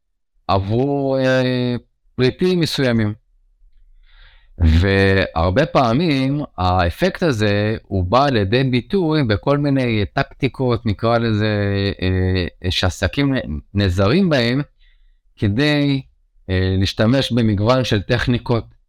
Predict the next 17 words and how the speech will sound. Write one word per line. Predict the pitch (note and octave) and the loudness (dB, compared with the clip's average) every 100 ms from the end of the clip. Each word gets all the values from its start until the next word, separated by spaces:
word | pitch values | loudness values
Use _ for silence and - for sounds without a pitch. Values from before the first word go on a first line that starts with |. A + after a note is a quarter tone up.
| _ _ _ | _ _ _
אה, | F#2+ F#2+ F#2 F#2 F#2 F#2+ F#2 | -2 0 0 0 0 0 0
שיווק. | - A2+ G#2+ G2 - _ _ _ _ _ _ _ - | 2 2 2 0 -4 _ _ _ _ _ _ _ -2
למשל, | D#3+ D3+ C3 F2+ F2 G#2 _ _ _ - - _ _ | 0 0 0 0 -2 -6 _ _ _ -20 -20 _ _
על | - A2 | -4 0
ידי | B2+ C#3+ | 0 0
מתן | D3+ C#3 F#3 | 0 2 0
אפשרות | F#3+ - C3+ D3+ | 0 0 -2 -2
אחת | D3 A#2+ A2 | -2 0 2
בלבד, | G2 F2 D#2+ E2+ - - _ | 2 2 2 -2 -6 -18 _
במקום | G2+ A2+ A#2 D#3 D3+ C#3 | -2 0 0 2 2 0
שילובים | - - A#2 A2 G#2+ C#3 C#3+ C3+ A#2 | -2 0 2 2 0 0 0 0 0
רבים | G#2 B2 B2+ | 0 -2 -2
ושונים | A2+ - A2 A#2+ | -2 0 0 0
של | A2+ | -2
כל | A#2+ A#2 | -2 0
מיני | A2+ G#2+ | 0 0
עסקאות, | - - G2 F2+ F#2 C3 | -4 -4 -2 0 0 -4